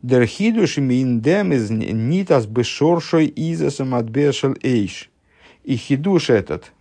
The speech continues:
<laughs> нагнетает Ребе, я бы сказал, э, заключается не в том, что эта монета, она в своем корне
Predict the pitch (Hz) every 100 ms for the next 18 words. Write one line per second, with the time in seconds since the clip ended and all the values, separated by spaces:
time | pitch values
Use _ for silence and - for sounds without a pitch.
0 | 107 - 123 117 117 120 - 101 101 110
1 | 98 92 95 - - 101 104 92 - -
2 | - _ - 104 104 117 110 131 160 143
3 | 113 123 135 139 - 226 269 - 156 143
4 | 127 123 113 139 139 120 110 120 - -
5 | 107 113 127 117 - - 170 180 151 135
6 | 123